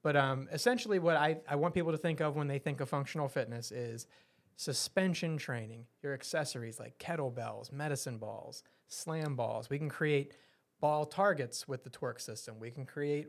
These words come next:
uh, wall ball, uh, padding where you can, rather than having bang, bang, you can have a padded surface to have the ball thrown against.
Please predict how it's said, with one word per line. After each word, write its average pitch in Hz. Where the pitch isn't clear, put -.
uh, 135
wall 180
ball, 127
uh, 127
padding 123
where 120
you 135
can, 143
rather 151
than 143
having 139
bang, 180
bang, 190
you 160
can 160
have 139
a -
padded 151
surface 135
to 143
have 131
the 131
ball 131
thrown 127
against. 117